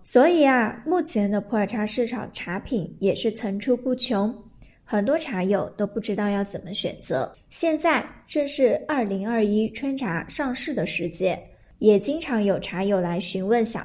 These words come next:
燕：小树茶、大树茶、古树茶之间有什么区别？今天就着茶友们感兴趣的问题，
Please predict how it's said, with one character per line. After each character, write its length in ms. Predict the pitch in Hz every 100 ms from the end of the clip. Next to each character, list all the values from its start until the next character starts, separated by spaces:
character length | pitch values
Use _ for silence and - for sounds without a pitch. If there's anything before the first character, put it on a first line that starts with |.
| -
燕： 220 | 226 185 - - -
小 280 | - - 185
树 180 | 240 339
茶、 400 | 302 208 196 - -
大 180 | 320 277
树 180 | 269 269
茶、 240 | 247 202
古 320 | 208 202 175
树 180 | - 403
茶 220 | 381 180
之 160 | 180 202
间 320 | - 220 226 - - - -
有 280 | 185 180 -
什 160 | -
么 140 | 156 107
区 280 | - 196
别？ 280 | 190 175 - - - _ - - - _
今 200 | - 294
天 300 | 320 330 330 330 - -
就 220 | 330 277
着 220 | 233 208
茶 240 | 202 - 233
友 120 | 254
们 160 | 180 185
感 200 | 175 -
兴 200 | 226 208
趣 140 | 214
的 140 | 180
问 200 | 160 196 190
题， 420 | - 151 156